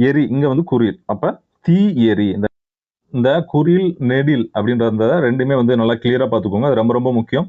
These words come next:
எங்கனக்குள்ள வந்து நம்ம நெடில் போடணும், எங்கன வந்து குறில் போடணும் அப்படின்றத கிளியரா தெரிஞ்சாதான் ஒரு சென்டென்ஸை வந்து, ஒரு வார்த்தையை வந்து ஈஸியா சேர்த்து எழுத முடியும். நெக்ஸ்ட் ஓடை கூட்டல்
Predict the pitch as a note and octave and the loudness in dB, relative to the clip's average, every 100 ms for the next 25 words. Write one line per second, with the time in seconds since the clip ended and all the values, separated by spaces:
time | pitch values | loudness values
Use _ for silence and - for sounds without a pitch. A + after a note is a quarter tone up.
0 | - - - A2 A#2+ E3+ D#3 D3 C3+ C#3 | -10 -20 -12 -4 -2 0 0 0 0 0
1 | B2+ A#2 A2+ B2 C#3+ C#3 A2+ A2+ A2+ A#2+ | 0 0 0 0 -2 0 0 2 0 0
2 | C#3+ B2+ B2 B2+ B2+ A#2+ A#2 G#2 G#2+ F#2+ | 0 0 -2 0 -2 0 -2 0 -2 -2
3 | F#2+ A2+ F3+ C#3 C#3 C3+ A#2 A2 A2+ G#2+ | -2 -2 -2 0 0 0 -2 0 0 0
4 | F3+ B2+ A2 - A2+ - A#2 G#2 B2+ G3+ | 0 0 0 -2 -4 -2 -2 -2 -2 -4
5 | _ - - A2+ A#2 C#3 - B2 A#2 B2 | _ -20 -6 0 0 0 -2 -2 -2 -4
6 | A#2+ - - - A2+ A2+ G#2 F2+ F2+ E2+ | -8 -4 -4 0 -2 0 -2 0 0 -2
7 | - _ - - A#2+ - C#3 C3+ D#3+ E3 | -6 _ -20 -8 -8 -2 2 2 2 0
8 | E3 C3+ B2 D#3+ F3+ | -2 -4 -6 -4 -2